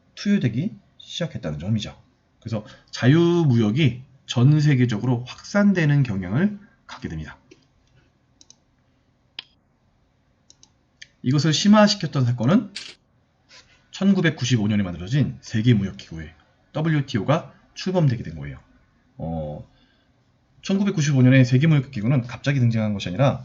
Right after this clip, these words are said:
이미 천구백사십칠 년에 만들어졌던 관세 및 무역에 관한 일반 협정,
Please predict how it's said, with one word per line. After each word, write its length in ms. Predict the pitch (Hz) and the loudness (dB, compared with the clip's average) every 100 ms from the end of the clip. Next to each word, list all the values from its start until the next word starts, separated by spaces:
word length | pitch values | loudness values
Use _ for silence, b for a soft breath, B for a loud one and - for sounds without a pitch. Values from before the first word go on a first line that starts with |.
| - | -10
이미 220 | 95 107 | -4 -4
천구백사십칠 920 | - 196 190 175 - 92 - - - | 0 0 2 0 -6 -10 -10 -8 -2
년에 180 | 208 196 | 0 2
만들어졌던 920 | 123 101 95 87 82 87 90 123 90 - b b b b _ _ _ _ _ _ | 2 -2 -6 -10 -10 -8 -2 -2 -2 -12 b b b b _ _ _ _ _ _
관세 300 | - 131 135 | -2 2 4
및 240 | 143 143 107 | 2 0 -2
무역에 420 | 120 135 143 143 | 4 4 4 2
관한 460 | 117 113 185 208 - | 2 2 0 -2 -4
일반 280 | 175 175 135 | -2 2 0
협정, 280 | 120 - | -2 -10